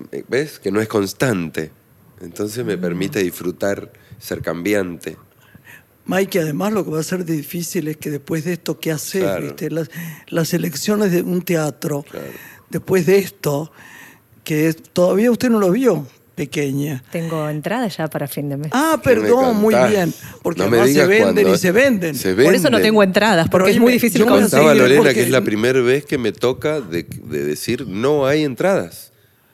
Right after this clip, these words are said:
Speaker 2: Pero estoy convencida de que fue así. Yo me quedé muda. Yo la quise pagar y me dijeron, "Estás invitada". Éramos
Speaker 1: Cuatro.
Speaker 2: cuatro.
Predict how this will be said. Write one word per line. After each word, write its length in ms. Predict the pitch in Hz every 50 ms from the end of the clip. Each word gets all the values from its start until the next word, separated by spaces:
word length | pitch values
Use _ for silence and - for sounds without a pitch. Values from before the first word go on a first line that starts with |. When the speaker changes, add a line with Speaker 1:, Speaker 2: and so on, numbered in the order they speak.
| _ _ _ -
Speaker 2:
Pero 160 | 156 156 139
estoy 180 | - - - 175
convencida 640 | - - 185 175 170 170 135 - - 269 285 277 220
de 100 | 185 180
que 100 | - 160
fue 160 | - 147 151
así. 180 | 143 - 165 143
Yo 160 | 131 202 226
me 100 | 269 269
quedé 220 | 208 214 185 208 220
muda. 420 | 208 226 285 311 226 180 147 - - - - - - - _ - - - - - - - - - - - - - _ _ _ _ _ _ _ _
Yo 140 | - - 294 349
la 80 | 403
quise 240 | - 330 311 - -
pagar 320 | 254 269 262 285 330 339 330
y 120 | 320 302
me 100 | 285 277
dijeron, 260 | 269 226 269 254 233
"Estás 300 | 220 214 - 254 247 -
invitada". 640 | 233 226 202 196 180 - 170 147 143 139 139 - 254 - 302
Éramos 600 | 208 233 240 240 240 247 254 262 302 - - _ _ _ _ _ _ _ _ _ _ _ _ _ _ _ _ _ _ _ _ _ _ _ _ _ - -
Speaker 1:
Cuatro. 360 | - 175 165 127 - 92 92
Speaker 2:
cuatro. 460 | - 196 170 156 - - - - -